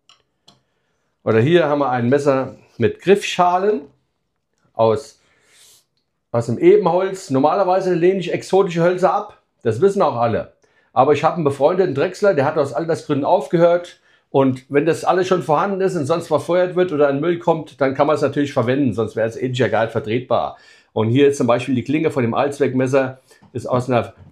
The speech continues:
Bodenpanzerung von der Heinkel hundertsiebenundsiebzig. Ein ganz schwerer Bomber aus dem zweiten W K, ne? Und die Lederscheide aus schwarzem Rindsleder.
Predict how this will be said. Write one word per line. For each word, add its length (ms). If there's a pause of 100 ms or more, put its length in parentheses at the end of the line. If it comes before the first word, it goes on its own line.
Bodenpanzerung 800
von 160
der 160
Heinkel 400
hundertsiebenundsiebzig. 1080 (240)
Ein 120
ganz 220
schwerer 320
Bomber 380
aus 140
dem 80
zweiten 340
W 120
K, 320
ne? 240 (960)
Und 160
die 40
Lederscheide 600
aus 100
schwarzem 420
Rindsleder. 640